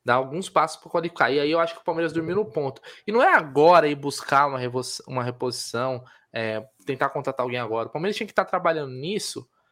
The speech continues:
é, antes do Campeonato Brasileiro acabar, porque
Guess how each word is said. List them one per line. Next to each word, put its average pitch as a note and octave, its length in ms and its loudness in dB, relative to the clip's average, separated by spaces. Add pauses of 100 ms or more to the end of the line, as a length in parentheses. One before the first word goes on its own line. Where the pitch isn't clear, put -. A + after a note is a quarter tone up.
(200)
é, D3+ 360 -2
antes C#4+ 320 -4
do - 80 -20
Campeonato A3+ 400 -4
Brasileiro G3 500 0 (100)
acabar, F3 440 2
porque D#3+ 420 -6